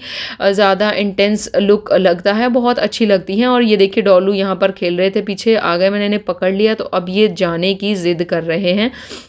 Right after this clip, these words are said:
और डोलू बहुत ज़्यादा क्यूट है, आप यहाँ देख सकते हो, बहुत ही ज़्यादा।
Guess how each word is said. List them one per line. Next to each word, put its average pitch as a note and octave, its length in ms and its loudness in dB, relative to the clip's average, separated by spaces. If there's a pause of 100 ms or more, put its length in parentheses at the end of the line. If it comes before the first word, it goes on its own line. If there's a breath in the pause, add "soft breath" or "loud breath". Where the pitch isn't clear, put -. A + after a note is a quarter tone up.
(120)
और A3+ 300 4
डोलू A3 460 2
बहुत F#3+ 520 2
ज़्यादा F#3+ 360 0
क्यूट G3+ 340 -4
है, A3 120 -4 (380 loud breath)
आप F#3+ 160 -4
यहाँ G#3 200 2
देख G3 200 2
सकते G#3 320 -2
हो, G3+ 100 0
बहुत F#3+ 340 0
ही A3 100 0
ज़्यादा। G3 400 -2